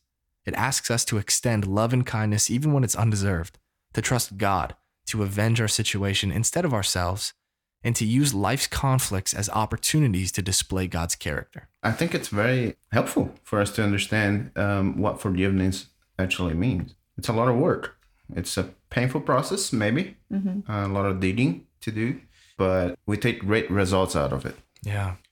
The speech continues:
Speaker 1: And I think, Elizabeth, you brought this up, I think even before the show, just maybe the difference of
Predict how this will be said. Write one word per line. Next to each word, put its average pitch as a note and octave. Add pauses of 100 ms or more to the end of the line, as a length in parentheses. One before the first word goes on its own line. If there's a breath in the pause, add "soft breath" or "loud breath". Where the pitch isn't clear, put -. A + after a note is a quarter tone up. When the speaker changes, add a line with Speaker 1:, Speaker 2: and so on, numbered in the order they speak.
Speaker 1:
And C#3
I F3+
think, E3+
Elizabeth, C#3
you C3+
brought C3+
this A2
up, -
I A#2+
think B2+
even G#2+
before A2
the A#2+
show, F2
just F#2+
maybe G2+
the F#2
difference G#2
of F2+